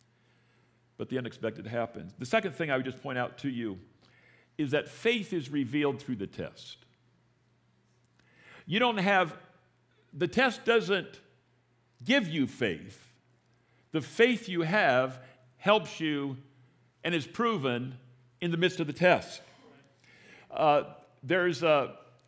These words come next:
there's a name in gospel music from the seventies by the, a guy by the name of Andraé Crouch. Some of you that have been around forever might recognize that name,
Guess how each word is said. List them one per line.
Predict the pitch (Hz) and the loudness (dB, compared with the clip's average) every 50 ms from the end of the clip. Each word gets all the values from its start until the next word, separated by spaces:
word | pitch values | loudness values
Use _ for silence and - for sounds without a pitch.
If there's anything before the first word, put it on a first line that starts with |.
| - | -8
there's | - 156 160 143 | -6 -4 -4 -4
a | 165 | -2
name | 170 196 233 226 190 | 0 0 0 0 0
in | 175 | 2
gospel | 147 175 185 190 175 - 175 156 | 4 6 6 6 4 2 -2 -4
music | 143 147 170 185 165 131 160 - | -2 -2 -2 -2 -2 -4 -6 -8
from | - 139 139 | -8 -8 -8
the | 127 | -8
seventies | 117 - - 165 165 147 147 117 113 107 92 82 117 - | -6 0 2 2 2 2 0 -4 -4 -4 -4 -8 -10 -10
by | - 123 120 | -6 -4 -4
the, | 135 - - | -4 -4 -4
a | 123 117 | -4 0
guy | - 160 165 | 2 2 2
by | 156 151 | 2 0
the | 143 | -2
name | 143 147 147 | -2 -4 -2
of | 139 120 - - | -2 -4 -2 0
Andraé | 147 156 180 175 147 143 156 147 143 139 | 0 0 0 0 -2 -2 0 0 0 -2
Crouch. | - - 123 104 82 71 - - - | -2 0 0 0 0 -2 -6 -12 -10
Some | - 139 160 | -10 -8 -6
of | 147 123 120 | -6 -6 -4
you | 135 143 131 | -2 -2 -2
that | 123 110 | -2 -2
have | 113 107 | -2 -2
been | 107 127 117 | -4 -4 -4
around | 110 110 113 117 113 113 101 | -4 -2 -2 -2 -4 -4 -8
forever | - 117 113 117 107 110 | -6 -4 -4 -4 -4 -4
might | 107 113 110 107 95 - - | -4 -4 -4 -4 -6 -6 -2
recognize | 117 120 113 - 107 95 95 95 87 82 82 82 | -2 -2 -2 -2 -8 -6 -6 -6 -6 -6 -8 -6
that | 101 90 - - | -6 -8 -8 -8
name, | 90 85 78 65 | -10 -10 -10 -12